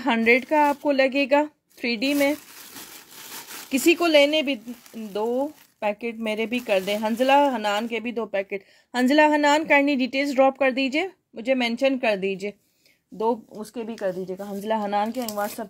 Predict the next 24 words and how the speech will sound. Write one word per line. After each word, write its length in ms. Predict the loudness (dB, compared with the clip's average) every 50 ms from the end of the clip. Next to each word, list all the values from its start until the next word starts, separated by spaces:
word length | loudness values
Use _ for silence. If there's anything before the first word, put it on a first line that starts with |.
| -12
चेक 120 | -14 -14 -14 _ _
कर, 100 | -20 -20 _ _ _ _ _ _ -20 -20 -20 -20 -20 -20 -20 -20 _ _ -20 -20 -20 -20 -20 -20 -20 _ _ _ _ _ _ -20 -20 _ -2
ठीक 160 | 0 2 4
है। 80 | 4
ये 220 | 4 4 4 6 6
आपको 360 | 6 6 4 2 0 0 -2 0
मिलेगा 400 | 0 0 0 0 0 2 2 0
टू 220 | 0 0 -4 -4 -2
फिफ्टी 340 | -2 -6 -6 -4 -8 -6
का, 140 | -2 0 0
ये 240 | 2 2 0 -2 -4
सेट 320 | -2 0 0 0 -2 -4
था, 240 | -8 -8 -6 -6 -6 -8 _ _ _ _ _ _ _ _ _ _ _ _ _ _ _ _ _ _ _ _ _ _ _ _ _ _ _ _ _ _ -20 _ _ _ _ _ _ _ _ _ _ -6
ठीक 160 | -4 0 0
है। 80 | 0
टू 220 | 0 2 0 0 0
फिफ्टी 380 | 0 0 -4 -4 -2 -4 -4 -2
का 140 | 2 2 2
ये 200 | 4 2 0 0
सेट 280 | 2 0 0 0 0 -2
है 280 | 0 0 0 0 -2 -2
या 200 | -2 -2 -2 -2
दो 320 | 0 0 0 0 0 0
है, 220 | -2 -4 -6 -6